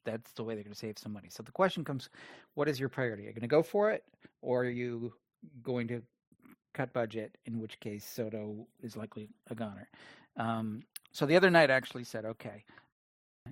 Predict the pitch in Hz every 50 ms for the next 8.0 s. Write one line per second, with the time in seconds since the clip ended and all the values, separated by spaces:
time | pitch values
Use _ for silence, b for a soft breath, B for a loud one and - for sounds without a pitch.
0 | - - - 123 - - - 175 175 175 170 165 156 139 - 165 139 123 123 117
1 | 107 123 131 143 143 131 131 - 117 - - - - 110 104 101 98 101 104 104
2 | - _ B B B B B B B B B - - 113 113 110 110 110 110 -
3 | - - - 127 117 117 113 113 110 110 110 107 107 107 - _ _ _ - 135
4 | 117 110 107 107 123 - 139 131 131 120 110 - - 117 120 123 123 120 113 113
5 | 107 110 - - - 117 110 - 107 - - 110 104 - - 156 143 123 113 107
6 | 104 107 107 B B B B B B B B B _ - 117 107 110 107 104 107
7 | - - 120 127 139 147 139 - 135 135 113 - 127 110 - 113 107 - 110